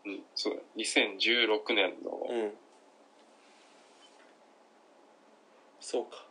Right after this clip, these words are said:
Speaker 1: いや、
Speaker 2: そう、そんなもん。
Speaker 1: 二千十五年か。二千十五年の十月ぐらいに、
Speaker 2: うん。
Speaker 1: まあ、初めてゴールデン街に。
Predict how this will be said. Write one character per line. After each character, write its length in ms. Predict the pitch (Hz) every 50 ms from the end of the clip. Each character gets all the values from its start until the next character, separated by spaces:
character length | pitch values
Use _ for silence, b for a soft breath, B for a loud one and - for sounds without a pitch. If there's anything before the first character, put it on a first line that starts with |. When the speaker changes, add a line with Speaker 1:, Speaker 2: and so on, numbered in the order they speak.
| - -
Speaker 1:
い 40 | -
や、 80 | - -
Speaker 2:
そ 40 |
う、 20 | -
そ 120 | - 139
ん 20 | 123
な 40 | 131
も 60 | 135
ん。 0 |
Speaker 1:
二 40 | 131
千 280 | - - 143 120 110
十 380 | 107 - 139 165 180 190 214 214
五 140 | - 196 202
年 180 | 208 - -
か。 140 | - - - - - - - -
二 100 | 120 135
千 220 | - 226 214 175
十 260 | 143 139 160 185 202 214
五 120 | 226 226
年 340 | 220 196 175 156 156 151 151
の 140 | 156 151 139
十 200 | - - 165 165
月 240 | 175 170 - 170
ぐ 80 | 165 165
ら 120 | 160 147
い 60 | 139 135
に、 280 | 139 139 143 110 - -
Speaker 2:
う 60 | 127
ん。 80 | 120 110
Speaker 1:
ま 80 | 117
あ、 20 | 120
初 180 | 123 120 135
め 120 | 131 113 104
て 260 | - - - - - - - - - - - -
ゴ 120 | 117 113
ー 20 | 110
ル 60 | 110
デ 120 | 107 104 98
ン 40 | -
街 140 | - - -
に。 100 | -